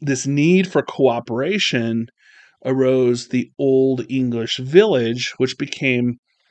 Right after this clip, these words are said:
the basis of social organization.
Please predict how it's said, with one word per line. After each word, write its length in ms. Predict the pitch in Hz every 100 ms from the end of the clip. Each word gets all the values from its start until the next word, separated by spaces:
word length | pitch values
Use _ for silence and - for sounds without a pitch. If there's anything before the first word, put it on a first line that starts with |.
| _ _
the 160 | 135 131
basis 640 | 117 139 143 143 131 -
of 80 | 120
social 560 | - - 151 160 - 120
organization. 880 | 110 104 104 101 98 85 - -